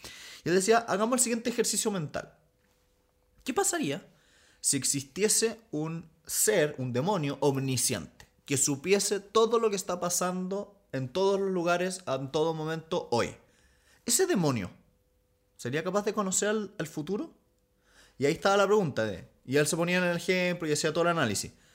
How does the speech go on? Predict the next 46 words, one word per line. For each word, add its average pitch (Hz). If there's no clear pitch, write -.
Si 135
pudiese 202
saber 156
lo 170
que 175
viene, 214
eso 190
quiere 165
decir 151
que 151
no 156
tenemos, 160
eh, 107
libre 151
albedrío. 131
Si -
es 120
que 120
no 170
supiese 214
lo 202
que 185
viniese, 240
es 131
por 143
lo 139
tanto 147
que 123
sí 156
hay 151
libre 147
albedrío. 92
Y 139
empieza 190
a -
hacer 185
las 180
consecuencias 160
y 117
todo. -
Pero 165
lo 180
interesante 196
de 208
esto 208
es, 214